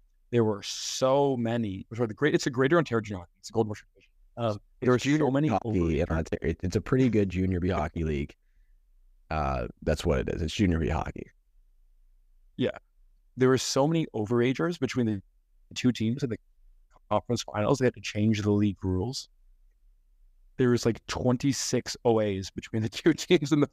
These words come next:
Speaker 1: finals. It was, like, actually criminal. I was like, "This is just twenty-one-year-olds all playing against each other." And it was like, "This is not, this can't be healthy." Uh, but in this league,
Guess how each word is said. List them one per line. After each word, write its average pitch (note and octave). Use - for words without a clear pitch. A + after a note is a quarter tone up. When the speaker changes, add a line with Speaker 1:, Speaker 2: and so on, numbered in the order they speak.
Speaker 1:
finals. -
It D3+
was, D3
like, B2
actually B2+
criminal. A#2+
I G#2+
was A2
like, A2+
"This B2+
is A#2+
just C#3+
twenty-one-year-olds A2+
all A2
playing A2
against G#2
each -
other." -
And A#2+
it B2
was A#2
like, B2
"This D3
is A2
not, A2
this C3
can't A2
be G#2+
healthy." G2
Uh, A#2
but A#2+
in F3
this D#3+
league, B2